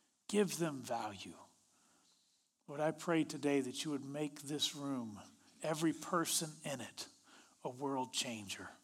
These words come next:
Lord, help us to fulfill your purpose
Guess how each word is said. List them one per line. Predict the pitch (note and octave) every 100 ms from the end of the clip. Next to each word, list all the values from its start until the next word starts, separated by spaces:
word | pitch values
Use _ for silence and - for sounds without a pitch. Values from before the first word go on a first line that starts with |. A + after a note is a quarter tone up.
| _ _ _ - - _ _ _ _ _
Lord, | E3+ C3+
help | - F3+ F3
us | D3 - - - - -
to | B2+
fulfill | - C#3 - D#3 C#3+
your | C3+ D3+
purpose | D3+ - C#3 A2+ A#2 G#2 -